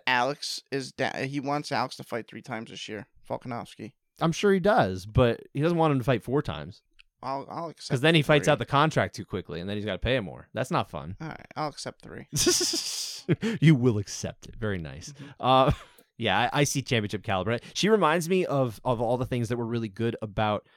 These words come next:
Speaker 2: Tatiana Suarez, right? Different, different fighter. They're not the same, but there's, there's a similarity to, into the way they kind of, they just go after it, right? And I hope that she can kind of realize some of the potential. I hope, I hope Suarez can come back and do that too.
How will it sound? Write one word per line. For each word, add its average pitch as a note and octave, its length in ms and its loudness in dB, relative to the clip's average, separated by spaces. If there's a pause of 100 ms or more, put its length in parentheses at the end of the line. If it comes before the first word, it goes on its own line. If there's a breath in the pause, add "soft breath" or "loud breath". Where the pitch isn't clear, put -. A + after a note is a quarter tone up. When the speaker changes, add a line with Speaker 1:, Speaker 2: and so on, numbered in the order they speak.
(120)
Speaker 2:
Tatiana A#2 380 2
Suarez, F2+ 600 -2
right? G#2+ 280 2 (220)
Different, E3 380 6
different G#3 360 8
fighter. G2 260 2
They're C3+ 100 4
not D#3+ 140 2
the D3+ 80 -4
same, F#2 280 -2
but G#2 220 -2
there's, B2 260 0
there's B2 240 4
a A#2+ 40 -2
similarity A#2+ 720 2
to, A2+ 80 -8
into G#2+ 200 -6
the G2+ 80 -4
way G2+ 220 -2
they G2+ 140 -2
kind G2+ 200 -4
of, F2+ 120 -6 (200)
they C3+ 300 -4
just A#2 180 -4
go A2 180 0
after F#2+ 380 -2
it, G1+ 60 -12
right? F#2 280 -4 (380)
And G2 480 -6
I A2+ 180 0
hope C3 400 0
that A#2 160 0
she A#2+ 160 -6
can G2+ 140 -14
kind G#2 200 -2
of F2+ 80 -8
realize G#2 380 -2
some A2 120 -4
of G2+ 80 -4
the F#2+ 60 -6
potential. G2+ 420 -4
I F#3+ 80 6
hope, - 220 4 (120)
I C#3 120 2
hope A2+ 180 4
Suarez C#3 460 2
can G#2 160 -10
come G#2+ 160 -4
back F#2 180 -2
and F#2+ 80 -6
do F#2+ 120 -6
that F2 200 -6
too. G2 340 -2